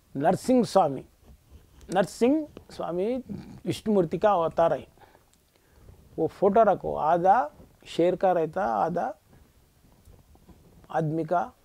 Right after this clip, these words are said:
ये इंसान का बॉडी रहता, वैसा नरसिंह स्वामी का फोटो रखो, नरसिंह भगवान का।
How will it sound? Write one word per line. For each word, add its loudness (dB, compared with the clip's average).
ये -6
इंसान -2
का -6
बॉडी -6
रहता, -10
वैसा 2
नरसिंह -6
स्वामी -8
का -6
फोटो -8
रखो, -10
नरसिंह -6
भगवान -6
का। -16